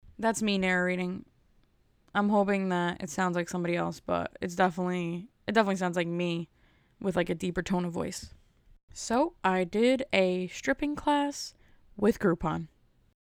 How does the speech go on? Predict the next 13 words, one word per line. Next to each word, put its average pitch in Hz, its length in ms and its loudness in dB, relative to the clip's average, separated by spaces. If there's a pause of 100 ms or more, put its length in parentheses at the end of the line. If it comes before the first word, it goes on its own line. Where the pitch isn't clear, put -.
(160)
So 208 260 0
our 190 280 2
instructor 220 500 -2
comes 202 360 -2
in, 185 280 -4 (1080)
crawling 240 420 4
in, 180 320 -4 (180)
and 196 120 0
not 202 160 2
in 214 80 -2
the 208 80 -2
sexual 190 500 -2
way, 175 300 -2